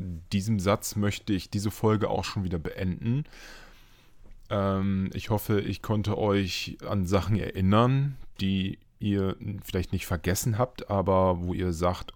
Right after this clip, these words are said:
"Oh, stimmt, da war ja was." Und deswegen entlasse ich euch hiermit in den schönen Tag, selbst wenn Regen ist. Ihr wisst, selbst Regen kann schön sein. Vergesst bitte nicht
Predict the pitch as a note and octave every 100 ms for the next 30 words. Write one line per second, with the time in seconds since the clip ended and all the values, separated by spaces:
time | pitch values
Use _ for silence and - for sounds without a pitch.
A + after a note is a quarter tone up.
0 | - G2 A2 A2+ A#2+ - - D3+ G#2+ D#2+
1 | - - - - - F2+ G2 A#2 F#2+ D#2+
2 | F2 C#3 - - - - - - - -
3 | A2+ A2+ G#2+ G#2+ A2+ A2+ A2 - - G#2+
4 | - G#2+ B2 A#2 - A#2 A#2 - - -
5 | - - - - - A2 G#2+ G#2 G#2 -
6 | - - - - - - - - G2 G2
7 | G2+ F2 - G#2 F#2 - - F#2 G2 -
8 | - - - - F#2 - G2 E2+ G2 F#2+
9 | G2+ G#2 F#2 - - - G#2+ G#2+ G2 -
10 | - - - G2+ G2+ - A2 G#2+ F#2 D#2+
11 | G2+ F#2 - G2+ F#2 F2 F2 D#2 F#2 -
12 | - - - - - - - - - -
13 | G#2+ G#2+ B2+ - - A2 A2+ A#2+ A2+ A#2
14 | C3+ D3+ - -